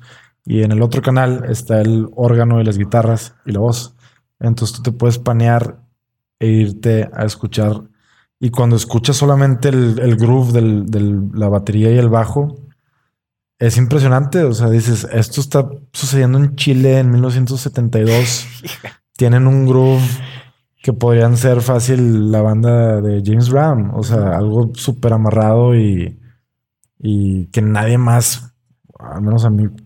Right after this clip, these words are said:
Speaker 1: conocimiento, en Latinoamérica estaba haciendo. Entonces, este, sí, ese disco, ese disco es el, ¿cómo se llama? Esta noche la paso contigo, se llama. Es un vinil.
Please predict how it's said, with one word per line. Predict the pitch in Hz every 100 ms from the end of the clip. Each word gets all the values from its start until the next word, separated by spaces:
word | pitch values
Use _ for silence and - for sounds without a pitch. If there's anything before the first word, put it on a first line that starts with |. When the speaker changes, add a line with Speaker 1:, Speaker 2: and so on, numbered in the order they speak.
| _
Speaker 1:
conocimiento, | - 107 98 107 113 113 131 110
en | 110 104
Latinoamérica | 98 104 101 98 98 110 104
estaba | 98 101 98
haciendo. | 101 113 117 - _ _ _ _ _ _
Entonces, | - 101 - 101 98 107 -
este, | 98 - - 95 - - 101 _ _ _ _ _ _ _
sí, | - 104
ese | 95 104
disco, | 104 95 - 110 104 -
ese | 110 135
disco | 123 131
es | 139
el, | 143 135 127 113 107 104 95 - _ _ _ _ _ _ _
¿cómo | 131 147
se | 143
llama? | 139 156 135
Esta | 127 156
noche | 147 147 139
la | 127
paso | 120 131
contigo, | 123 107 104 98 92
se | 101
llama. | 101 123
Es | 120
un | 117
vinil. | 110 104 98 104 -